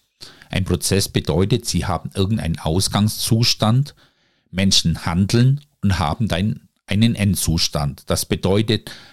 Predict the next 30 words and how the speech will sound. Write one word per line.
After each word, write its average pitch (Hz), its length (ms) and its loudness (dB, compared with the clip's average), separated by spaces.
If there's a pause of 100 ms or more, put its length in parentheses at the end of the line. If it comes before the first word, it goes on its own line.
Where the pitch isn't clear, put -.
wenn 92 120 0
Sie - 200 -2
keine 117 400 2
Prozesse 98 640 0
haben, 85 420 -2
haben 104 120 0
Sie - 100 -2
keine 95 360 0
Menschen, 117 420 2
die 80 160 -2
handeln. 78 580 -2 (540)
Die - 80 0
Frage 90 400 0
ist - 160 -2
allerdings 90 500 -2
eine - 180 -6
andere. 104 320 0
Sind 104 360 0
die 98 80 0
Prozesse - 580 0
definiert 87 720 2
in 80 160 -2
einem 82 400 0
Managementsystem 113 1120 2 (560)
oder 98 280 2
ist - 200 -2
es - 240 -2 (200)
ein 87 160 -2
reiner 98 320 2
Zufall? 80 760 0